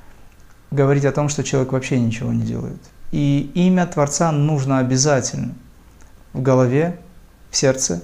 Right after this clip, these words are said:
хранить. Мантра — это то, что защищает ум. Мантра — это то, что избавляет ум от тьмы и дает, как говорится, свет сознанию. Но если сравнивать с крия, это очень долгий путь.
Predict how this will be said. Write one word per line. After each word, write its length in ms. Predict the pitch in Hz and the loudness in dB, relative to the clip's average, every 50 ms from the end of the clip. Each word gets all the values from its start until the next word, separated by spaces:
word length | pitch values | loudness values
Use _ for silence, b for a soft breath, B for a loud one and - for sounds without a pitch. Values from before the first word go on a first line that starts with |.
| - | -12
хранить. 520 | - - - 151 143 139 123 110 226 - - - - B B B B B B B B B B B B B B B B B B B B B - - | -12 -6 -2 0 2 2 2 0 -2 -4 -12 -18 -20 B B B B B B B B B B B B B B B B B B B B B -4 0
Мантра — 400 | 156 160 185 214 214 220 156 135 127 127 - | 4 6 6 6 6 6 4 4 4 2 2
это 220 | - 160 151 160 147 | 0 0 2 2 0
то, 140 | - 180 | 2 0
что 180 | 160 - - 151 | 0 0 0 -2
защищает 680 | 131 143 139 - - 156 - - 170 147 131 123 - - | 0 0 0 0 -2 -2 2 2 4 4 2 2 0 -2
ум. 280 | 123 110 110 110 110 - - - - - | 0 0 0 0 -2 -6 -14 -20 -12 -4
Мантра — 300 | - 160 170 185 180 - 143 | 0 2 2 2 2 2 0
это 140 | 139 139 147 | 0 0 -2
то, 140 | - 165 | -2 -2
что 160 | 143 147 - 147 | -2 0 0 -2
избавляет 560 | 139 127 143 143 139 151 147 143 143 143 - | 0 2 2 2 4 4 4 2 2 0 -4
ум 340 | - 180 165 175 175 180 175 - - | -2 0 0 0 0 -2 -4 -4 -2
от 360 | 147 139 143 143 143 - - - - | 0 2 2 0 -2 -6 -16 -10 -6
тьмы 440 | - - - 147 135 120 110 110 - - - - - - - - | -4 0 0 2 2 2 0 -2 -6 -10 -18 -20 -20 -20 -12 -6
и 100 | 170 135 | -4 0
дает, 360 | 123 131 139 156 165 160 160 - - - - - - - - - - - - | 2 4 4 4 2 2 -2 -10 -14 -16 -16 -16 -18 -20 -20 -20 -18 -14 -8
как 160 | - 135 120 | -6 -4 -2
говорится, 320 | 117 127 127 123 - - | -2 0 -2 -2 -2 0
свет 300 | 139 - - 139 127 127 | 0 0 0 0 0 0
сознанию. 560 | - - 139 123 131 127 113 110 104 104 101 - - - - - - - - - - - - - - - - - - - - - - - - - - - - | 0 0 0 0 0 0 0 0 -2 -4 -8 -10 -16 -20 -20 -20 -20 -20 -20 -20 -20 -20 -20 -20 -20 -20 -20 -20 -20 -20 -20 -20 -20 -20 -20 -20 -20 -12 -6
Но 180 | - 143 143 135 | -2 2 2 2
если 220 | 139 135 - 147 | 2 2 0 0
сравнивать 440 | 139 - 151 143 135 135 131 127 123 | 0 2 2 4 4 4 2 0 -2
с 40 | - | -2
крия, 360 | - 139 151 170 165 131 113 - b b b b b b b - | -4 -2 -2 -2 -2 -4 -6 -8 b b b b b b b -6
это 240 | - 131 - 143 | -4 -2 0 0
очень 300 | 135 127 127 - 139 131 | 0 0 -2 -2 -2 0
долгий 320 | 127 131 123 120 113 117 113 | 0 0 0 0 -2 -4 -6
путь. 340 | 117 - 143 151 151 - | -4 -4 -6 -6 -6 -10